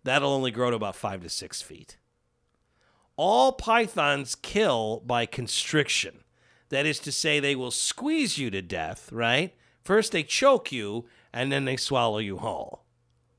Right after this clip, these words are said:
They are not venomous, but they have numerous backwards curving teeth inside their mouth.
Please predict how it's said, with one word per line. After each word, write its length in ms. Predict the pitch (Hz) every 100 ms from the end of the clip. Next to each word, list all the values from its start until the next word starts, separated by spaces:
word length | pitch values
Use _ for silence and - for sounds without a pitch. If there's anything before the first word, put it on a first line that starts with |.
| _
They 120 | 120
are 140 | 120 123
not 240 | 156 151
venomous, 840 | 117 165 175 117 87 - - - - _ _ _ _ _ _ _ -
but 160 | 120 135
they 160 | 131
have 240 | 135 127 123
numerous 540 | 165 214 170 147 -
backwards 760 | 92 - 139 190 - 240 208 -
curving 480 | - 202 175 170 143
teeth 340 | 202 202 135
inside 420 | 143 - 135 127
their 120 | 113
mouth. 540 | 110 110 95 - -